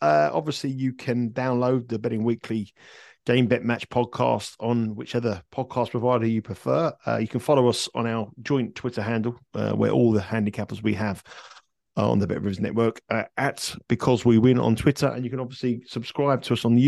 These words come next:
YouTube channel at the Bet Rivers Network. Um, before you go, I've just,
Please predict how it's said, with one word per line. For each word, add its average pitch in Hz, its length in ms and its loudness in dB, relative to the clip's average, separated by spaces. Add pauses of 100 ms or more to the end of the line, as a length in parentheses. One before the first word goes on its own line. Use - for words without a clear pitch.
YouTube 117 200 0
channel 110 560 -2
at 117 180 -6
the 117 80 -2
Bet 123 240 -2
Rivers 120 360 2
Network. 123 680 -4
Um, 131 400 2 (400)
before 175 220 4
you 156 120 6
go, 147 280 6 (240)
I've 123 200 0
just, - 280 0